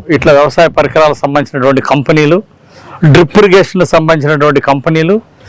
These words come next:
హార్టికల్చర్కి సంబంధించినటువంటి కంపెనీలు అంతా కూడా పెద్ద ఎత్తున ఇక్కడ అంతా కూడా ఒక స్టాల్స్. ఇది రైతుల పండగ. ఈ రైతు, ఈ కిసాన్ మేళా అనేది రైతుల ఆర్థిక ప్రగతికి బాటలు వేయటం కోసం ఈ కిసాన్ మేళా ఏర్పాటు చేస్తున్నాం.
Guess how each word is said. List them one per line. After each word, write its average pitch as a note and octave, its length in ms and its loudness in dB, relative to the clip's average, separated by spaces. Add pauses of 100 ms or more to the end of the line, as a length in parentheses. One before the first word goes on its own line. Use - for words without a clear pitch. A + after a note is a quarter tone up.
(220)
హార్టికల్చర్కి E3 680 2
సంబంధించినటువంటి D3 580 0
కంపెనీలు D#3 540 0
అంతా C#3 280 2
కూడా C#3+ 160 2
పెద్ద C3 280 -2
ఎత్తున D3 260 2
ఇక్కడ C3+ 220 2
అంతా B2+ 300 0
కూడా C3+ 220 2 (520)
ఒక D#3 160 0
స్టాల్స్. D3 560 0 (580)
ఇది F3+ 140 4
రైతుల E3+ 420 2 (120)
పండగ. D3+ 360 0 (460)
ఈ E3+ 160 4
రైతు, D#3 400 2
ఈ D#3 200 -2 (100)
కిసాన్ F#3 420 0
మేళా E3+ 200 2
అనేది E3+ 500 2 (600)
రైతుల F3+ 380 4
ఆర్థిక E3+ 460 0 (100)
ప్రగతికి E3 420 -2
బాటలు D#3+ 540 0
వేయటం D3+ 360 -2
కోసం F#3+ 600 -2
ఈ D3 80 -2
కిసాన్ D#3+ 460 0
మేళా D#3 260 2
ఏర్పాటు C#3+ 360 0
చేస్తున్నాం. B2 480 -4